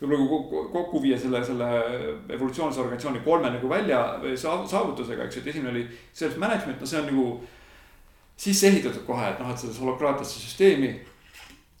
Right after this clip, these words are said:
kus siis nagu, ütleme, see, see ma-, manageride roll puudub, ütleme, ja tiimid on ise organiseeruvad ja nii edasi, ütleme, et see on sisse ehitatud. See teine, see terviklikkus, ütleme, seda otseselt nagu holokraatia, kuna ta,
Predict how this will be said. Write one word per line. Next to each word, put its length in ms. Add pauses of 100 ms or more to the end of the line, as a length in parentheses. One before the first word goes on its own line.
(120)
kus 200
siis 120
nagu, 220
ütleme, 240
see, 180 (180)
see 200 (320)
ma-, 140
manageride 440
roll 180
puudub, 380
ütleme, 240
ja 140
tiimid 260
on 120
ise 120
organiseeruvad 720
ja 80
nii 80
edasi, 220
ütleme, 180
et 80
see 80
on 60
sisse 220
ehitatud. 360 (180)
See 180
teine, 400
see 200 (100)
terviklikkus, 680
ütleme, 220
seda 200
otseselt 360
nagu 160
holokraatia, 880
kuna 300
ta, 180